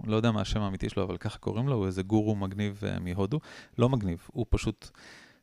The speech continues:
הוא מאו-, הוא חכם, הוא מעניין בטירוף, הוא מדבר נורא נורא על חיים מודרניים, על, על המציאות שאנחנו מכירים, ולא עכשיו על איך זה לחיות כשאתה יושב על ענף של עץ בהודו, אלא מדבר על החיים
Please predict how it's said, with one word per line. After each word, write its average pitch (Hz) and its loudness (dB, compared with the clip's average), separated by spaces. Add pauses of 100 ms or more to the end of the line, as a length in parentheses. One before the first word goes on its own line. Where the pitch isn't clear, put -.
הוא 127 -8
מאו-, 139 -4
הוא 127 2
חכם, 113 0
הוא 107 -2 (480)
מעניין 113 2
בטירוף, 104 0
הוא 110 0
מדבר 107 4
נורא 110 6
נורא 107 2
על 101 0
חיים 98 -4
מודרניים, 98 0
על, 92 -4
על 95 -4
המציאות 90 -6
שאנחנו 98 -4
מכירים, 101 -8
ולא 98 0
עכשיו 98 -4
על 95 -6
איך - -6
זה 98 -6
לחיות - -8
כשאתה - -8 (560)
יושב 101 2
על 98 4
ענף 95 0
של 98 -2
עץ 101 -2
בהודו, 101 0 (100)
אלא 98 -2
מדבר 101 0
על 113 2
החיים 101 -4